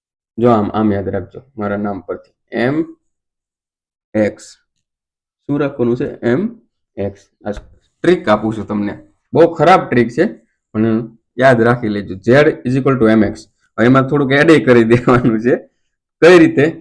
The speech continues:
તો કે થ્રી એમ આવશે, માઇનસ ટુ એક્સ આવશે, બરોબર? માઇનસ ટુ એક્સ, એક્સ બાર આવશે. <laughs> યાદ રહી ગયું ને? ચાલો મિત્રો,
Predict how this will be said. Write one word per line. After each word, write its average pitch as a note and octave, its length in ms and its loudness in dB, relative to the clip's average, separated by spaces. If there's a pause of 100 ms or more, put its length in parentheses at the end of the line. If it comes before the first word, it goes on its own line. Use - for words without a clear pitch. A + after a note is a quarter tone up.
(260)
તો B2 100 2
કે B2+ 120 0
થ્રી F3+ 500 2
એમ F#3 180 4
આવશે, F#3 360 4 (420)
માઇનસ D#3+ 600 4 (500)
ટુ A#3+ 180 8
એક્સ C3 300 6
આવશે, G#2 300 -2 (760)
બરોબર? E3+ 260 2 (160)
માઇનસ C#3+ 500 0
ટુ - 380 0
એક્સ, G#2+ 160 0 (100)
એક્સ C3 260 -2
બાર A#2 280 4
આવશે. G2 320 -6 (520)
<laughs> D3 360 -2
યાદ A#2+ 200 0
રહી C3 180 0
ગયું G3 160 2
ને? C#3+ 100 0 (1000)
ચાલો A#2 380 2
મિત્રો, A2+ 320 -2